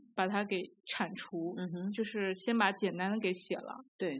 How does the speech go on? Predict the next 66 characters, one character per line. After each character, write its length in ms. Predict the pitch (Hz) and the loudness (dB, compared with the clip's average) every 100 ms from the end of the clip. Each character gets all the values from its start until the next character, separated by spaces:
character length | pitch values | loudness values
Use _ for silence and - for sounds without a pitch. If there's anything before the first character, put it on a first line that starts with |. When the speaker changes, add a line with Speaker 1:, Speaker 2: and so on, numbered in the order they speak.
| 165 - | -8 -2
Speaker 1:
然 180 | 185 208 | 0 2
后 260 | 220 208 | 4 4
后 260 | 202 - 269 | 2 4 6
面， 440 | 247 226 196 180 - | 8 6 4 0 -2
因 140 | 240 285 | 2 6
为 160 | 277 | 6
刚 260 | 269 262 277 | 8 6 6
开 240 | 285 285 | 4 2
始 220 | 294 185 | 2 -2
上 300 | 165 233 220 | 2 4 4
课， 240 | 202 - 214 | 2 2 0
它， 100 | 220 202 | 0 -2
你， 220 | 185 - | -2 -2
你 140 | 202 185 | -2 0
还 100 | 196 | 0
不 140 | - | 2
会 100 | 254 | 0
学 160 | - 190 | 0 0
到 140 | 202 | -2
很 180 | 196 160 | -2 -8
多 160 | 160 | -6
知 220 | 175 175 180 | -8 -8 -10
识， 220 | - - | -8 -4
Speaker 2:
嗯 140 | 196 | -4
哼。 260 | 185 196 202 | -2 -2 -4
Speaker 1:
然 200 | 233 196 | -2 0
后 120 | 226 | 2
那 220 | 240 254 233 | 4 4 2
些 500 | - 233 226 233 233 - | 0 4 4 4 0 -6
三 300 | - 254 262 | -4 2 2
千 160 | 262 240 | 4 2
多 140 | 240 | 4
个 80 | 233 | 2
字 180 | 233 233 | 0 0
的， 140 | 202 | 0
你 120 | 196 | 0
可 160 | 202 214 | -2 -4
能 100 | 190 | -2
也 220 | 190 - - | -2 -4 -10
还 180 | - - | -6 -6
不 180 | - 233 | 0 0
能 100 | 185 | 0
开 180 | 175 | -2
始 80 | 175 | -2
写， 300 | 175 - 170 269 | -4 -6 -6 -4
Speaker 2:
嗯。 140 | 196 180 | -4 -2
Speaker 1:
因 60 | |
为 80 | 220 | 0
你 60 | 196 | 0
还 100 | 180 | -2
没 100 | 202 | 0
有 80 | 196 | -2
学， 280 | - 165 - | -2 -8 -8
学 200 | - 160 | -8 -4
到 140 | 185 214 | 0 0
那 80 | |
一 60 | 185 | -2
部 180 | 170 - | -6 -8
分。 100 | 160 | -6
Speaker 2:
嗯 60 | 180 | -6
哼。 200 | 180 190 - - - - | -6 -10 -14 -20 -14 -4
Speaker 1:
然 160 | 185 | -2
后 360 | 185 208 196 180 | 2 4 4 2
我 160 | 185 180 | 0 2
会 160 | 226 | 2
把， 280 | 214 180 147 | 2 2 0